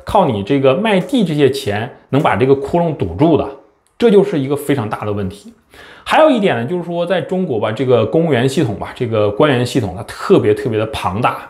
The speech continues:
臃肿。今天看到一个消息啊，就是中国，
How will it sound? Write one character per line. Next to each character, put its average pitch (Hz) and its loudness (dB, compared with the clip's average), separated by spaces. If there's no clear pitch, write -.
臃 151 4
肿。 131 2
今 233 0
天 226 4
看 214 0
到 180 4
一 143 2
个 147 0
消 135 2
息 131 0
啊， 98 -2
就 117 -2
是 113 -6
中 165 -4
国， 120 2